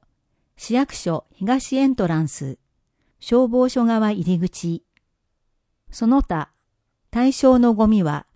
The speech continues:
ゴミリサイクルカレンダーで確認。市ホームページ検索番号、一零三、七五七零。問い合わせ、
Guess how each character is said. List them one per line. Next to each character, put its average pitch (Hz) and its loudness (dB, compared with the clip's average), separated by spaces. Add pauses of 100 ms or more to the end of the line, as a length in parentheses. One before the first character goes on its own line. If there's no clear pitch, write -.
(320)
ゴ 202 2
ミ 240 4 (100)
リ 185 -2
サ 262 2
イ 269 2
ク 269 0
ル 254 2
カ 233 0
レ 254 4
ン 233 4
ダ 165 0
ー 143 -6
で 139 -8
確 156 -6
認。 165 0 (1200)
市 277 -6
ホ 254 2
ー - 4
ム 254 4
ペ 240 0
ー - -4
ジ 147 -8
検 247 0
索 233 -4
番 202 0
号、 139 -6 (560)
一 262 -6
零 240 0
三、 160 -4 (280)
七 233 2
五 226 4
七 160 -2
零。 147 -2 (1400)
問 220 2
い 240 2
合 220 2
わ 214 0
せ、 196 -2